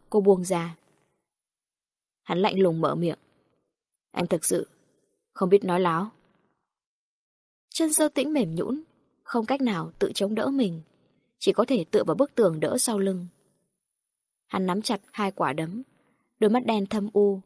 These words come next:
gắn đầy thống khổ. "Nếu như em muốn thoát khỏi tôi, chỉ cần nói một tiếng là được rồi.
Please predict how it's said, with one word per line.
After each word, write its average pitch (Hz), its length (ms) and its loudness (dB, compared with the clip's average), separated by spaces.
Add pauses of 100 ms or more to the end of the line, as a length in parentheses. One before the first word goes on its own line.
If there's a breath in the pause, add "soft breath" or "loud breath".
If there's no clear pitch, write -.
(120)
gắn 202 200 0
đầy 196 160 4
thống 185 240 -4
khổ. 165 320 -2 (1200)
"Nếu 185 180 2
như 196 100 2
em 185 140 0
muốn 180 140 -2
thoát 226 220 -2
khỏi 165 160 -2
tôi, 185 280 -4 (540)
chỉ 175 120 -6
cần 175 160 0
nói 165 120 2
một 208 180 0
tiếng 196 180 4
là 226 80 0
được 165 200 0
rồi. 160 220 -4